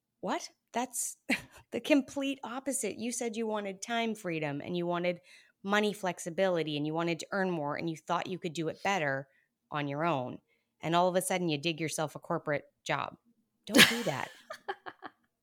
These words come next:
Speaker 2: Exactly. Don't do that. Don't fall into the
Speaker 1: Don't
Speaker 2: trap.
Speaker 1: do that. Don't do
Speaker 2: <laughs>
Speaker 1: that. If you have friends that are doing that, then tell them to stop it immediately. Like,
Speaker 2: Yeah.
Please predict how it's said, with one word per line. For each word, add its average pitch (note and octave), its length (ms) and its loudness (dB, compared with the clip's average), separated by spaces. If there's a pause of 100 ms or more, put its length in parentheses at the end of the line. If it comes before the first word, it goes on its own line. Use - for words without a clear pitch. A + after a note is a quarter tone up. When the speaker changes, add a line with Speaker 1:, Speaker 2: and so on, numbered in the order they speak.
(800)
Speaker 2:
Exactly. E3+ 800 2
Don't G3+ 380 8
do A3 160 4
that. E3+ 220 8
Don't A3+ 220 10
fall A3+ 200 12
into A3+ 240 6
the G#3 100 6
Speaker 1:
Don't C#4+ 120 2
Speaker 2:
trap. A3+ 280 12
Speaker 1:
do F4 200 0
that. E4 420 6
Don't D4+ 260 8
do D#4 200 2
Speaker 2:
<laughs> - 20 4
Speaker 1:
that. G#3 180 8
If G#3+ 120 0
you C4 140 0
have C#4+ 180 -2
friends C#4+ 340 4
that C4+ 100 0
are C4 80 2
doing C#4 360 4
that, F#3 220 4
then A#3+ 300 10
tell D4+ 220 6
them C#4+ 160 6
to B3 80 0
stop G#3+ 340 -2
it G#3 60 0
immediately. F3 680 0 (100)
Like, A3 260 6 (300)
Speaker 2:
Yeah. E3+ 300 0